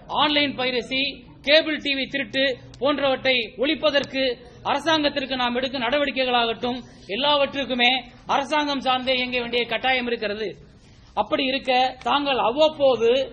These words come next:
அரசியல்வாதிகளை, அமைச்சர்களை மிரட்டும் தொனியில் ஊடகங்களில் பேசுவதும்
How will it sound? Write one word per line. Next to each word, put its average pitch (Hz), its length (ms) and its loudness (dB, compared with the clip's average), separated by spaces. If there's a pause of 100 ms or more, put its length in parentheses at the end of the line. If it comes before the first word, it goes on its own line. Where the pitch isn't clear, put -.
(180)
அரசியல்வாதிகளை, 254 1120 2 (260)
அமைச்சர்களை 277 840 0 (280)
மிரட்டும் 320 480 0
தொனியில் 262 440 0 (280)
ஊடகங்களில் 277 640 -2
பேசுவதும் 269 640 2